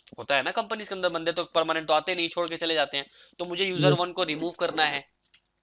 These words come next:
Speaker 1: ठीक है, तो कैसे करूंगा मैं? और अगर मुझे अपने इनेबल पासवर्ड को रिमूव करना है तो मैं कैसे करूंगा? कई बार होता है कि हमें इनेबल पासवर्ड रिमूव करना पड़ता है, तो मैं कैसे करूंगा? अब हम उसके ऊपर बात कर रहे हैं। ठीक है,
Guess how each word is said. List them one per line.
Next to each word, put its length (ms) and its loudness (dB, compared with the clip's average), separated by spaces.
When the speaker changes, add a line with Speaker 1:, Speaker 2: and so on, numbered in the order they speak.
Speaker 1:
ठीक 180 -4
है, 140 8
तो 420 2
कैसे 220 2
करूंगा 360 4
मैं? 180 0
और 200 8
अगर 200 8
मुझे 240 2
अपने 280 4
इनेबल 280 2
पासवर्ड 340 2
को 100 -4
रिमूव 260 -2
करना 240 -2
है 60 0
तो 100 -4
मैं 160 0
कैसे 240 -2
करूंगा? 380 -4
कई 120 2
बार 120 2
होता 180 4
है 40 4
कि 80 -2
हमें 120 -2
इनेबल 200 -2
पासवर्ड 300 -2
रिमूव 180 -6
करना 240 2
पड़ता 280 -4
है, 140 -6
तो 120 0
मैं 120 2
कैसे 240 0
करूंगा? 300 -4
अब 120 -2
हम 120 -4
उसके 180 -10
ऊपर 240 -10
बात 200 -8
कर 120 -14
रहे 120 -20
हैं। 80 -20
ठीक 160 -10
है, 140 -2